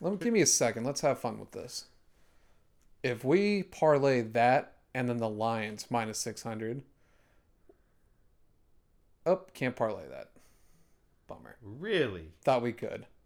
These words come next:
Speaker 2: Maybe 'cause they're in the same division.
Speaker 1: Let's say yes. Nope.
Speaker 2: No, do a different division. Do a random person that's not in that division.
Speaker 1: Mm-mm.
Speaker 2: Oh.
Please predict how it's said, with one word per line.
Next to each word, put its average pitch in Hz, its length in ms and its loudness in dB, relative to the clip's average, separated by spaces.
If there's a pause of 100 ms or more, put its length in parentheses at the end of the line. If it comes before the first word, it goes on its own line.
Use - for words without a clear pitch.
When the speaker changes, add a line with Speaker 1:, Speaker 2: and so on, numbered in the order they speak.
(440)
Speaker 2:
Maybe 127 240 -6
'cause 131 160 -8
they're 139 100 -2
in 135 80 -4
the 120 60 -6
same 113 240 -8
division. 95 220 -4
Speaker 1:
Let's 143 180 4
say 165 180 6
yes. 117 680 0 (1300)
Nope. 123 200 -4 (380)
Speaker 2:
No, 113 160 -4
do 113 180 -4
a 143 60 2
different 139 280 -6
division. 92 440 -8 (520)
Do 110 180 -8
a 107 60 -4
random 101 300 -4
person 90 400 -10
that's 87 180 -16
not 92 180 -10
in 90 60 -14
that 85 140 -12
division. 82 340 -14 (2250)
Speaker 1:
Mm-mm. 120 240 -10 (200)
Speaker 2:
Oh. 127 220 -6